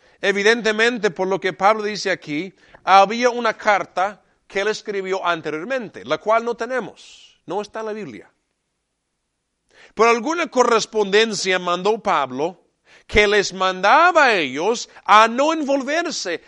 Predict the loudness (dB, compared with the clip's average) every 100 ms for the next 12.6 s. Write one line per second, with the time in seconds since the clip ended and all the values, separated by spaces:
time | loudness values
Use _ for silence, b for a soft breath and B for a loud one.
0 | B -4 -2 -2 -2 -6 -4 -6 -4 -6
1 | -6 -6 -6 -4 -6 -4 -6 -6 -6 -6
2 | -6 -4 0 0 -2 -8 -14 -20 -20 b
3 | b b 0 2 4 4 2 0 0 -2
4 | -2 -2 -4 -4 b b -2 2 2 2
5 | 2 2 0 2 4 4 6 6 4 0
6 | -10 _ -6 -4 -4 -6 -8 -8 -2 -2
7 | -2 _ _ _ _ _ _ _ _ _
8 | -10 -8 -8 -10 -8 -8 -6 -6 -6 -6
9 | -12 b b b b b -10 -2 2 2
10 | 0 -4 0 0 2 0 -2 -6 -4 -4
11 | -6 -8 -6 -8 0 4 4 4 -2 -8
12 | -10 -6 -4 -6 -10 -16